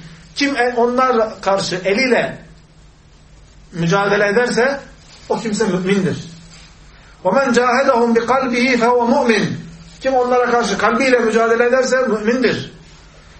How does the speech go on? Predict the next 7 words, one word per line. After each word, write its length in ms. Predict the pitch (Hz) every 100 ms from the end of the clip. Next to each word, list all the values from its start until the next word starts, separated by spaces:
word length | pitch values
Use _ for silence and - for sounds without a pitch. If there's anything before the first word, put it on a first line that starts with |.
| -
وَمَنْ 320 | 202 240 269 240
جَاهَدَهُمْ 560 | 247 247 269 240 247
بِلِسَانِهِ 680 | 233 240 240 262 254 233 233
فَهُوَ 340 | 220 233 226
مُؤْمِنٌ. 280 | 262 247 202 151 - -
Kim 140 | 269
onlarla 520 | 247 233 247 226 165